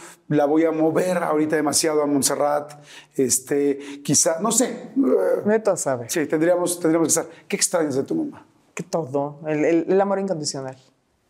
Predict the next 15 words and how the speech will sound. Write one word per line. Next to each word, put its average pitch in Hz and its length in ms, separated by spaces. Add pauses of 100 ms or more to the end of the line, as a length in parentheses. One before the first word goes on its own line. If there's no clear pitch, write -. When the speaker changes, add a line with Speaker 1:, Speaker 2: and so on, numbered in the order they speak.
(400)
Speaker 2:
Amor 170 220
incondicional, 139 600
el 127 120
que 151 80
esté, 143 420
el 143 120
que 151 120
sabes 160 240
que 160 120
ahí 147 100
está, 165 600
pase 156 220
lo 143 100
que 131 120
pase, 202 400